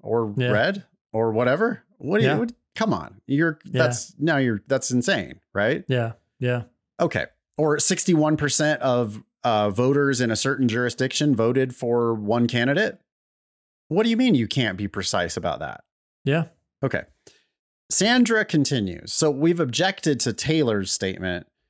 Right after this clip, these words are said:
Speaker 1: Now we're gonna read what Sandra says. Sandra says, "While precision is unobtainable in many areas of life, it is commonplace in others. Many scientific disciplines obtain extremely precise results,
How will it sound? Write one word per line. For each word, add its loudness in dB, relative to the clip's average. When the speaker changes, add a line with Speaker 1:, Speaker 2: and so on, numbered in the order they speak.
Speaker 1:
Now 2
we're 0
gonna 0
read -2
what 0
Sandra 0
says. -6
Sandra 0
says, 0
"While 2
precision 2
is 2
unobtainable 2
in 0
many 2
areas 0
of -4
life, 0
it 0
is -2
commonplace 0
in -2
others. -2
Many 2
scientific 0
disciplines -2
obtain -2
extremely 0
precise -2
results, 0